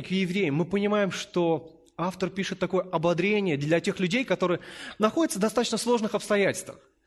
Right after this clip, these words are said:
Представьте себе, кого-то из них бросали в тюрьмы, кого-то из них предавали на смерть, и автор говорит: "Вам не только нужно будет своих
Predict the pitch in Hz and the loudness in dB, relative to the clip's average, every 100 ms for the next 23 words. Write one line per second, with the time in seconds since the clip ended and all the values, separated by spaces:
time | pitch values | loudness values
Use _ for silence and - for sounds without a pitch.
0 | - - - - - - 175 277 - 247 | -20 -18 -16 -14 -14 -8 2 4 4 4
1 | 220 - 226 247 254 220 240 196 196 226 | 4 4 4 4 2 2 2 2 2 2
2 | 190 - - 254 254 254 240 - - - | 2 0 0 2 4 2 -2 -16 -20 -20
3 | - - - - 208 240 269 233 196 226 | -20 -18 -16 2 6 6 4 2 2 2
4 | 233 - - 160 - _ _ _ _ - | 2 2 -6 -12 -16 _ _ _ _ 0
5 | 180 196 202 185 180 180 214 254 247 - | 4 4 4 4 2 2 2 2 2 0
6 | 202 208 220 214 208 - - - - 175 | 0 2 2 4 2 0 -14 -20 -2 2
7 | 220 247 254 330 320 311 269 277 202 277 | 4 4 4 2 4 4 6 4 6 4
8 | 294 220 - - - - - - _ _ | 6 4 0 -10 -18 -20 -20 -20 _ _
9 | _ _ - - 208 226 226 | _ _ -6 0 4 4 2